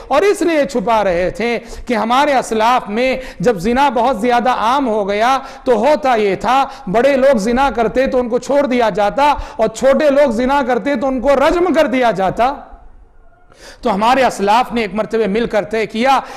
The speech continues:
کہ چلو ایک ایسی سزا پہ ہم متفق ہوتے ہیں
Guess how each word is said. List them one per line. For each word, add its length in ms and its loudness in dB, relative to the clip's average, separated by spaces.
کہ 80 0
چلو 260 2
ایک 260 2
ایسی 440 0
سزا 400 0
پہ 100 -4
ہم 180 -4
متفق 480 -4
ہوتے 300 -4
ہیں 220 -4